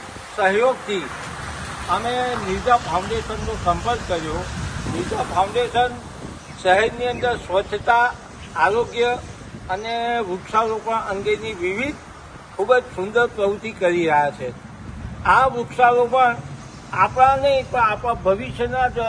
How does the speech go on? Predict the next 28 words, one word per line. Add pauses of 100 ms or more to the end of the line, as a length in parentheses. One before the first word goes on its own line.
(180)
બાળકો
માટે
ખૂબ (120)
જરૂરી
છે. (500)
એટલા
માટે (560)
નિર્જા
ફાઉન્ડેશન (440)
પોતાની
રીતે (640)
આપણે (760)
એમને
આમંત્રણ
આપીએ
એટલે (100)
બધા
જ
સાધનો
લઈને, (680)
અ, (580)
એ
લોકો
આવે
છે
અને
આ (760)
બ-,